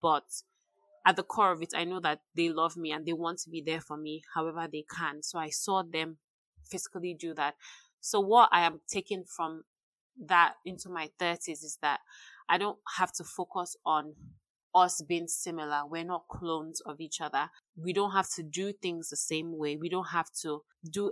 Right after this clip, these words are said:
everything the same way, but I can respect where they're coming from. We can have conversations about it. We don't have to agree, but I love, respect, and honor them, and I'll be there for them. So I think that for me, that's the main lesson. Like, I value the benefits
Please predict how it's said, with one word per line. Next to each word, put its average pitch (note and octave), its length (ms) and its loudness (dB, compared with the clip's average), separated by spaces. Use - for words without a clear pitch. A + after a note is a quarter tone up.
everything F#3 520 2
the D#3 80 -6
same E3+ 400 -4
way, D#3 180 -4
but D#3+ 440 0
I - 80 6
can F3 280 -4
respect G3+ 600 0
where F#3 300 8
they're F3 160 6
coming D#3+ 400 -4
from. D#3 340 -4
We E3+ 100 -4
can E3+ 220 -6
have F3 300 0
conversations G3+ 640 -2
about D#3+ 400 0
it. D#3 140 -14
We F3 140 -6
don't G3+ 240 -2
have E3+ 260 -6
to D#3 120 -4
agree, D3+ 480 -8
but E3 140 0
I D#3 160 2
love, E3+ 480 2
respect, - 440 -8
and D3+ 180 -8
honor D#3 280 -4
them, D3 280 -6
and D3+ 380 2
I'll D#3+ 160 4
be D#3 100 -4
there E3 160 -2
for - 140 -14
them. D#3 140 -10
So G3 120 -2
I F3+ 60 -2
think G#3 240 -8
that E3+ 140 -4
for - 120 -6
me, F#3 140 -4
that's G3 240 0
the E3 120 -12
main F3 320 -4
lesson. D#3 380 -2
Like, D#3+ 160 -4
I F3+ 140 2
value F3 440 2
the E3+ 260 -6
benefits F3 800 -2